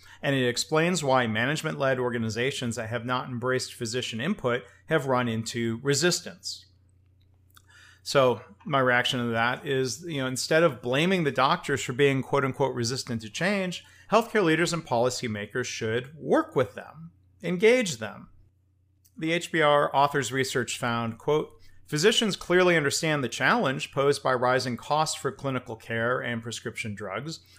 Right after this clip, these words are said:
but many don't feel they are in a position to help rein in costs.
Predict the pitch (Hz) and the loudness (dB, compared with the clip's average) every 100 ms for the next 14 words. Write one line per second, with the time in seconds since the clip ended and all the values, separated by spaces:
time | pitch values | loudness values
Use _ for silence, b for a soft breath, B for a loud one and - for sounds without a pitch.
0 | B - 160 151 254 262 160 156 160 156 | B 0 2 2 2 2 2 2 2 4
1 | 156 151 151 156 156 - 117 123 - 123 | 4 6 6 6 2 -2 -2 -2 -4 -2
2 | 120 131 - 104 110 120 143 - 196 117 | 0 0 0 -8 -4 -6 -6 -2 -2 -2
3 | - - | -6 -10